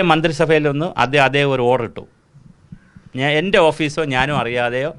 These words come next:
കേരളത്തിൽ ഒരു മരവും ഇനി എന്ത് ചെയ്യാൻ പാടില്ല, മുറിക്കാൻ പാടില്ല. എങ്ങനെ, വനപ്രദേശത്താണല്ലോ സാധാരണ ആളുകൾ വീട്ടിൽ മാവ് മുറിക്കുന്ന കാര്യമല്ല. ഇരുപത്തിനാല് മണിക്കൂറേ ആർക്ക് ഇരിക്കാൻ പറ്റുള്ളൂ? മന്ത്രിക്ക് ഇരിക്കാൻ പറ്റുള്ളൂ. അദ്ദേഹം രാജിവെക്കേണ്ടി വന്നു.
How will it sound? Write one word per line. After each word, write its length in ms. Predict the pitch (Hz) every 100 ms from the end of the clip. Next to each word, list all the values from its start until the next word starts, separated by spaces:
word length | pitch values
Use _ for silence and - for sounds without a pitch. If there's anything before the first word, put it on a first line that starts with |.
| - -
കേരളത്തിൽ 360 | 113 123 120 117
ഒരു 120 | 120
മരവും 220 | 107 113 117
ഇനി 100 | 110
എന്ത് 100 | 110
ചെയ്യാൻ 120 | 104 95
പാടില്ല, 220 | 92 87 - - - - - - - 110
മുറിക്കാൻ 320 | 107 117 104
പാടില്ല. 240 | 90 85 - - - - 139
എങ്ങനെ, 180 | 147 143
വനപ്രദേശത്താണല്ലോ 760 | 165 190 208 214 156 90 87 -
സാധാരണ 280 | 92 98 110
ആളുകൾ 160 | 113 117 113
വീട്ടിൽ 260 | 113 117 117
മാവ് 140 | 117 113
മുറിക്കുന്ന 280 | 110 113 110
കാര്യമല്ല. 280 | 101 92 95 _ _ - _ _ _ _ _ _ _ 117
ഇരുപത്തിനാല് 520 | 131 147 147 143 131 110
മണിക്കൂറേ 380 | 113 113 127 113
ആർക്ക് 180 | 107 104
ഇരിക്കാൻ 220 | 98 110 101
പറ്റുള്ളൂ? 300 | 98 95 87 - _ _ _ _ - - - - - _ _ _ -
മന്ത്രിക്ക് 340 | 98 98 95 90
ഇരിക്കാൻ 200 | 90 92 95
പറ്റുള്ളൂ. 280 | - - -
അദ്ദേഹം 260 | 101 98 92
രാജിവെക്കേണ്ടി 520 | 90 92 92 - 87 -
വന്നു. 160 | -